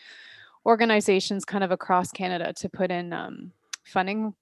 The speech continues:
uh, proposals, um, to kind of support children's unstructured outdoor play. So we, we had decided to put in one to really look at the value of unstructured play to enhance children's physical literacy. And I talked a little bit about physical literacy earlier, but,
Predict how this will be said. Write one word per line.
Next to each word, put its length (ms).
uh, 180
proposals, 920
um, 520
to 120
kind 140
of 80
support 380
children's 680
unstructured 540
outdoor 300
play. 360
So 460
we, 500
we 220
had 120
decided 440
to 80
put 180
in 180
one 260
to 160
really 240
look 240
at 80
the 100
value 560
of 160
unstructured 680
play 220
to 140
enhance 340
children's 320
physical 300
literacy. 540
And 240
I 60
talked 260
a 60
little 220
bit 120
about 240
physical 280
literacy 260
earlier, 340
but, 280